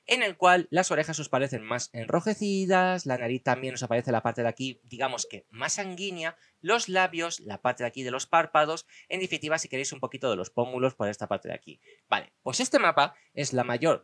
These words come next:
soplapollez porque se hace con una simple, con un simple bake y con dos capas. Vale. Ahora, esto está muy bien decirlo y ahora hay que decir cómo. Si os fijáis bien en mis, eh, en mis canales de mi correspondiente material,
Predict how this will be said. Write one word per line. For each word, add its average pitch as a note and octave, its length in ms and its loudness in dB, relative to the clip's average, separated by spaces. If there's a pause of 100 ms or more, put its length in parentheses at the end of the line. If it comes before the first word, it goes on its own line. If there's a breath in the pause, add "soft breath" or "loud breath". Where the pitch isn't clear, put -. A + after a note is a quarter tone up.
soplapollez A3+ 800 4
porque C3 240 0
se C3 120 -2
hace D#3 160 -4
con A#2 180 -2
una C3+ 320 -4
simple, C#3 680 -2 (200 soft breath)
con C3+ 160 2
un D#3+ 80 -4
simple D3+ 340 2
bake D#3 260 2
y C#3+ 120 -4
con A2+ 200 -2
dos G#2 180 -4
capas. - 420 -20 (180)
Vale. - 180 0 (920)
Ahora, - 420 0
esto G#2+ 200 0
está C#3+ 160 4
muy C#3+ 140 0
bien D3+ 120 0
decirlo D#3 280 -4
y D#3 80 -2
ahora D#3+ 200 6
hay D#3 120 2
que C#3+ 140 0
decir E3+ 420 -4
cómo. - 280 0 (480 loud breath)
Si - 160 -6
os B2 80 -4
fijáis A3+ 420 2
bien G3 420 4 (100)
en A2+ 300 -6
mis, A2+ 340 -4
eh, G#2+ 480 -2
en B2+ 100 -6
mis B2 140 -4
canales C#3 400 0
de A2+ 80 -4
mi G#2+ 140 -12
correspondiente C#3 480 -2
material, F#3 500 0